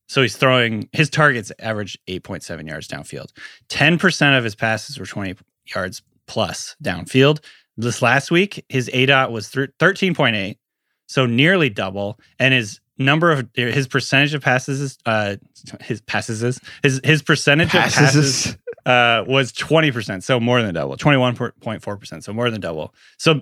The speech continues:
Speaker 1: in other words, yeah, they, their offense changed. It, it could be, you know, it's a small sample, clearly, and
Speaker 2: Yeah, it's a
Speaker 1: there's
Speaker 2: game.
Speaker 1: some, you know what I mean? But, like,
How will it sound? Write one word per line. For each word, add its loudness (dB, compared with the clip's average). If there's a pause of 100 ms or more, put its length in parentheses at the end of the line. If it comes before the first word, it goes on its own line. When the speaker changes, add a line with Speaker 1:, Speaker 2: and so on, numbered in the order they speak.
Speaker 1:
in 4
other 6
words, -2 (120)
yeah, 2
they, -2
their 4
offense 2
changed. -4
It, -2
it 0
could 0
be, 2 (460)
you 0
know, 2
it's -2
a 0
small 2
sample, -4
clearly, -6 (400)
and 0
Speaker 2:
Yeah, 6
it's 2
a 4
Speaker 1:
there's 4
Speaker 2:
game. 2 (220)
Speaker 1:
some, -10
you 4
know 2
what 4
I 0
mean? 2
But, 6
like, 6